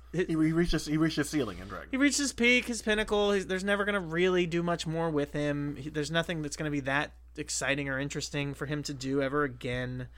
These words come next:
Speaker 2: Like, that was just gonna be it. And it's like, "Okay, cool. Like, this, that was really good." But, but no, what the fuck? Yeah, like, yeah, could be,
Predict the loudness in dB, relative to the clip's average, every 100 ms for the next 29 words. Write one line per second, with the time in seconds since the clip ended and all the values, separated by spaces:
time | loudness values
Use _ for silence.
0 | -20 -16 -2 4 6 6 2 -2 0 2
1 | 4 4 4 2 -6 -4 -2 -2 -2 0
2 | 0 0 0 2 0 -2 -2 -2 -2 -6
3 | -6 -6 -6 -8 -8 -4 -4 -2 -4 -4
4 | -4 -6 -8 -16 -12 -12 -14 -16 -18 -20
5 | -20 0 4 8 10 8 4 -6 -4 -2
6 | 0 0 2 2 0 -10 0 0 0 -8
7 | -14 -20 -20 -20 -20 -20 -20 -20 -20 -16
8 | -8 -8 -8 -20 -14 -8 -4 -2 -2